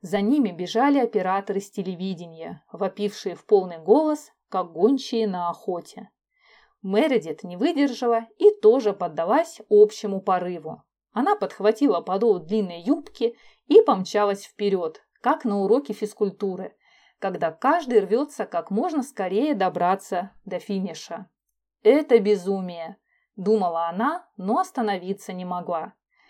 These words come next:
Ноги как будто отрывались от земли сами по себе – да и попытки остановиться или хотя бы замедлить бег закончились бы неминуемой свалкой,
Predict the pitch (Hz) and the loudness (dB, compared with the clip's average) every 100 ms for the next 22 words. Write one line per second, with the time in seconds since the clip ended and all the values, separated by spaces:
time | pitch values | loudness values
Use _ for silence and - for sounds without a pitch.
0 | _ _ 196 202 277 214 196 190 180 160 | _ _ 2 4 4 0 -4 -6 -10 -6
1 | 247 320 - 262 254 233 185 220 269 175 | -4 -2 -2 -4 -4 -8 -2 0 0 -2
2 | - 165 151 185 208 330 - 202 202 196 | -12 -14 -10 -6 -2 -2 -4 -8 -6 -6
3 | 185 185 202 180 170 - _ _ _ 190 | -8 -10 -12 -10 -10 -12 _ _ _ 2
4 | 202 208 202 254 262 - 175 - 180 175 | 2 2 -2 -4 -6 -6 -8 -8 -12 -8
5 | 180 285 285 - 190 - 269 302 - 196 | 0 0 0 -12 -16 -6 -2 -2 -4 -8
6 | - 262 214 208 185 196 220 175 165 156 | -4 -4 -2 -4 -2 0 0 -2 -12 -8
7 | 196 339 - _ 180 175 - 269 349 302 | -4 -4 -6 _ -10 -10 -4 -6 -4 -6
8 | 254 226 220 208 180 180 180 233 254 233 | -6 -6 -6 -6 -6 -8 -4 -4 -2 -4
9 | 220 - 220 262 208 - 151 | -6 -4 2 2 2 -2 -10